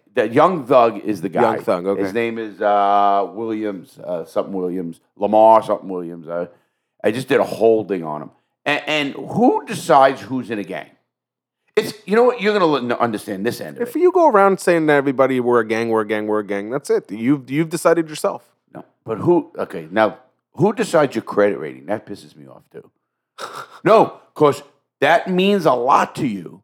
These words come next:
Speaker 2: Three, three companies
Speaker 1: Right,
Speaker 2: together.
Speaker 1: Trans World, all the bullshit.
Speaker 2: And they're all private
Speaker 1: Equifax,
Speaker 2: companies.
Speaker 1: um, huh?
Speaker 2: They're
Speaker 1: Oh, private companies
Speaker 2: Yeah, they're private
Speaker 1: with
Speaker 2: companies.
Speaker 1: no fucking oversight.
Speaker 2: Right.
Speaker 1: They can determine if you pay six percent interest on a house or three percent interest house, which is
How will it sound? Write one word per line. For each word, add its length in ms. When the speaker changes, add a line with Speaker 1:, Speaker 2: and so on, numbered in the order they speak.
Speaker 2:
Three, 200
three 380
companies 500
Speaker 1:
Right, 220
Speaker 2:
together. 140
Speaker 1:
Trans 360
World, 260
all 100
the 80
bullshit. 240
Speaker 2:
And 100
they're 80
all 80
private 300
Speaker 1:
Equifax, 200
Speaker 2:
companies. 260
Speaker 1:
um, 60
huh? 140
Speaker 2:
They're 320
Speaker 1:
Oh, 40
private 320
companies 320
Speaker 2:
Yeah, 60
they're 120
private 220
Speaker 1:
with 120
Speaker 2:
companies. 180
Speaker 1:
no 260
fucking 360
oversight. 540
Speaker 2:
Right. 180
Speaker 1:
They 280
can 180
determine 500
if 100
you 120
pay 420
six 280
percent 300
interest 280
on 120
a 40
house 220
or 60
three 180
percent 300
interest 280
house, 160
which 240
is 180